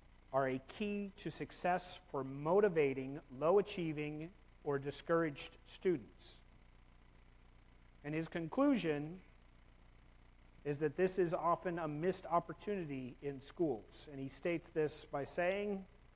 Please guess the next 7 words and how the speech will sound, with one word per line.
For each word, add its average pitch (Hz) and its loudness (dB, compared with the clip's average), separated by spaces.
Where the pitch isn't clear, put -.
"Our 156 6
very 226 6
educational 202 2
system 170 4
is 147 -4
mistake-centered, 160 -2
stressing 233 2